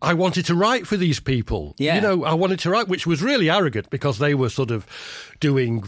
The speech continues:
Speaker 1: wonderful Alan Ayckbourn plays, um, for instance, one week and then say, you know, the next week they'd do a Chekhov or something. And
Speaker 2: Yeah.
Speaker 1: I was there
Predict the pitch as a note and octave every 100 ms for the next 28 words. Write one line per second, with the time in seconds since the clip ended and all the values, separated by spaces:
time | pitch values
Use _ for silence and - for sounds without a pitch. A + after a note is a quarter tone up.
0 | A2 A#2+ A#2 D3+ C#3 A#2+ B2+ C3+ C3 B2+
1 | C3 G#2+ B2+ B2 A#2 - B2+ B2 B2 A2
2 | - - B2 A#2 A2+ A2+ A2 B2+ B2 B2
3 | - A#2+ A2+ C3 C3 B2 C3 C3+ A#2+ A2+
4 | A#2 A2 G#2+ - - - C#3 B2+ A#2+ C3
5 | A#2+ A#2 B2+ C3+ - C#3+ C3 A#2 G#2+ B2
6 | A2+ G#2 E3 C#3+ B2+ A2 A2+ - A#2+ G#2+
7 | B2 C#3 F#3 F#3+ F#3+ B2 G2+ G#2+ F#2+ A#2+